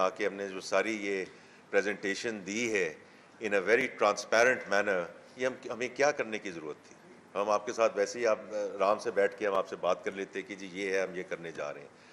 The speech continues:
To come in front of the media and to share it with the entire nation,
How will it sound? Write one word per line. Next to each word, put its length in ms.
To 80
come 220
in 80
front 360
of 180
the 80
media 360
and 200
to 120
share 420
it 300
with 160
the 60
entire 420
nation, 320